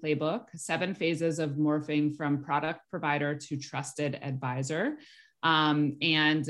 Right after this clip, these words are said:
these are the five most common fumbles, but that report outlines those seven phases, and it, um, provides not only Hilbrand and I's perspective from, you know, our years in, in the industry, um, but also the real world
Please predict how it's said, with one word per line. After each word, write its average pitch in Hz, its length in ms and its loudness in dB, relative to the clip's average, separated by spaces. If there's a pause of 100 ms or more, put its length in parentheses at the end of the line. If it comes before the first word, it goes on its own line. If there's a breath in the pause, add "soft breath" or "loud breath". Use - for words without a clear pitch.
(100)
these 190 320 2
are 180 100 4
the 165 140 0
five 160 400 2
most 156 280 -2
common 151 300 4
fumbles, 185 540 -2
but 151 160 -2
that 143 180 4
report 156 380 -2
outlines 147 580 -2
those 143 240 -2
seven 143 260 0
phases, 147 500 0
and 151 180 0
it, - 160 -4 (100)
um, 143 320 0
provides 156 480 0
not 220 180 2
only 190 300 0
Hilbrand 165 540 0
and 151 100 4
I's 147 300 0
perspective 143 840 0
from, 143 500 4
you 147 140 -2
know, 139 120 2
our 147 180 2
years 147 480 4
in, 147 300 2
in 147 180 -2
the 156 120 4
industry, 165 640 0 (300 loud breath)
um, 156 240 4
but 165 120 2
also 165 340 4
the 151 160 4
real 147 320 4
world 147 400 2